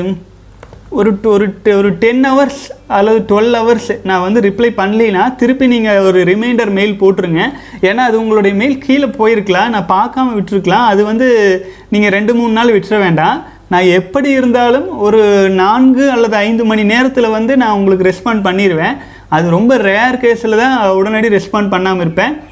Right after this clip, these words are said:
அது இந்த மாதிரி சிஸ்டம் ப்ராப்ளம் ஆயிருது அந்த மாதிரி இருக்கும்போது.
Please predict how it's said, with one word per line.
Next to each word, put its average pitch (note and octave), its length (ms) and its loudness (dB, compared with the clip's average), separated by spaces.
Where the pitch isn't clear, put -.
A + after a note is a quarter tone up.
அது F3+ 520 2
இந்த F#3+ 140 0
மாதிரி G#3+ 320 0
சிஸ்டம் G3+ 240 -4
ப்ராப்ளம் F#3+ 460 0
ஆயிருது F3+ 240 0
அந்த F3+ 200 0
மாதிரி F3+ 220 0
இருக்கும்போது. E3 560 0